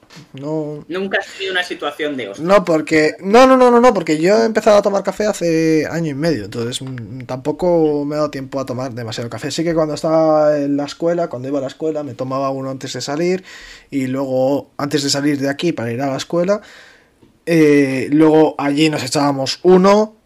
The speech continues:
Speaker 1: y luego si me quedaba estudiando en la biblioteca de, de industriales, eh, me echaba otro a media tarde. Mm, pero,
Speaker 2: Sí.
Speaker 1: pero eso ha sido lo máximo,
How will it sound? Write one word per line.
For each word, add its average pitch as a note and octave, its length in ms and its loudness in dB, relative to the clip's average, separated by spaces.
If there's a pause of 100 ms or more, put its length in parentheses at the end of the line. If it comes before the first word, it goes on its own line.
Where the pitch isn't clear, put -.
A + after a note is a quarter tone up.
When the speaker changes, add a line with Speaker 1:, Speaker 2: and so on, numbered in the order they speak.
(140)
Speaker 1:
y C#3+ 100 6
luego D3 300 4
si D3 100 -2
me C#3 120 -4
quedaba C#3+ 240 2
estudiando D3+ 420 2
en C#3+ 60 2
la C#3+ 100 2
biblioteca C#3+ 560 0
de, C3+ 640 -6 (480)
de C3+ 180 -4
industriales, E3+ 920 2
eh, A2+ 380 -6
me A2 140 -8
echaba G#2+ 340 -2
otro A2+ 440 -8
a G2+ 60 -10
media A2 240 -8
tarde. B2 400 -6 (840)
Mm, B2+ 440 -8 (100)
pero, A#2+ 720 -4
Speaker 2:
Sí. - 80 -20
Speaker 1:
pero D#3 160 -2
eso D#3+ 140 -2
ha - 20 0
sido F#3+ 180 6
lo B2+ 120 2
máximo, C3+ 640 -6